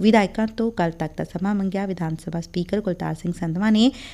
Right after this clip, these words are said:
ਕੱਲ੍ਹ ਬਿੱਲ ਤੇ ਚਰਚਾ ਕਰਨ ਦੀ ਪ੍ਰਵਾਨਗੀ ਦਿੱਤੀ। ਇਜਲਾਸ ਦੌਰਾਨ ਸ਼੍ਰੀ ਬਾਜਵਾ ਦੀ ਬੇਨਤੀ ਤੋਂ ਬਾਅਦ ਮੁੱਖ ਮੰਤਰੀ ਨੇ ਵੀ ਇਸ ਲਈ ਸਹਿਮਤੀ ਦਿੱਤੀ। ਕੱਲ੍ਹ ਇਜਲਾਸ ਦਾ ਆਖਰੀ ਦਿਨ ਹੈ, ਜੋ ਪਹਿਲਾਂ ਦੋ ਦਿਨਾਂ ਲਈ ਬੁਲਾਇਆ ਗਿਆ ਸੀ, ਪਰ ਬਾਅਦ ਵਿੱਚ ਇਸ ਦੀ ਮਿਆਦ ਮੰਗਲਵਾਰ ਤੱਕ ਵਧਾ ਦਿੱਤੀ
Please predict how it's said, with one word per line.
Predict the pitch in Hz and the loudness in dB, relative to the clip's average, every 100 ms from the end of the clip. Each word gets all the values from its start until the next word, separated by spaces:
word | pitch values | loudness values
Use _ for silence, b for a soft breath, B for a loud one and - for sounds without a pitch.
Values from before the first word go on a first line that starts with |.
| B - | B 4
ਕੱਲ੍ਹ | 220 233 | 4 4
ਬਿੱਲ | 180 180 | 2 2
ਤੇ | 196 | 0
ਚਰਚਾ | 196 - 165 - 220 | 0 -2 -2 -2 -4
ਕਰਨ | 220 170 160 | -2 -2 -2
ਦੀ | |
ਪ੍ਰਵਾਨਗੀ | 165 165 160 151 151 | -2 -2 0 -2 -4
ਦਿੱਤੀ। | 156 156 202 | -6 -2 -2
ਇਜਲਾਸ | - 165 - 151 160 | -2 -6 -4 -4 -4
ਦੌਰਾਨ | - 156 185 | -4 -2 -4
ਸ਼੍ਰੀ | - 165 | -4 -4
ਬਾਜਵਾ | 147 143 - | -4 -6 -6
ਦੀ | 151 131 | -6 -6
ਬੇਨਤੀ | 156 151 170 | -4 -4 -4
ਤੋਂ | 156 | -4
ਬਾਅਦ | 147 160 185 | -2 -2 -2
ਮੁੱਖ | 151 - | -6 -4
ਮੰਤਰੀ | 160 160 185 | -6 -4 -2
ਨੇ | 190 | 0
ਵੀ | 202 214 | 0 0
ਇਸ | 165 - | -2 -6
ਲਈ | |
ਸਹਿਮਤੀ | 160 - 165 175 226 | -6 -4 -6 -4 -4
ਦਿੱਤੀ। | 208 - 233 262 B B B - | -2 2 2 0 B B B 2
ਕੱਲ੍ਹ | 214 233 180 | 4 4 0
ਇਜਲਾਸ | - 165 165 - | -2 -2 -2 -2
ਦਾ | 165 170 | -4 -2
ਆਖਰੀ | 160 - 185 | -4 -2 -4
ਦਿਨ | 175 175 175 | 0 0 0
ਹੈ, | |
ਜੋ | 185 165 | -4 -4
ਪਹਿਲਾਂ | 170 156 | -2 -2
ਦੋ | 151 156 | -4 -6
ਦਿਨਾਂ | 151 160 156 | -4 -4 -2
ਲਈ | 160 | -2
ਬੁਲਾਇਆ | 160 156 151 175 | -2 -4 -2 -2
ਗਿਆ | 190 | -2
ਸੀ, | 190 202 220 | -2 -6 -4
ਪਰ | 175 151 156 | -4 -4 -4
ਬਾਅਦ | 156 175 | -4 -4
ਵਿੱਚ | 208 151 | -4 -6
ਇਸ | - | -6
ਦੀ | 156 | -4
ਮਿਆਦ | 151 160 180 | -2 -2 -4
ਮੰਗਲਵਾਰ | 170 151 151 151 - | -4 -4 -4 -8 -8
ਤੱਕ | 160 147 - | -10 -10 -10
ਵਧਾ | 180 185 220 | -8 -4 -4
ਦਿੱਤੀ | 214 - | -6 -8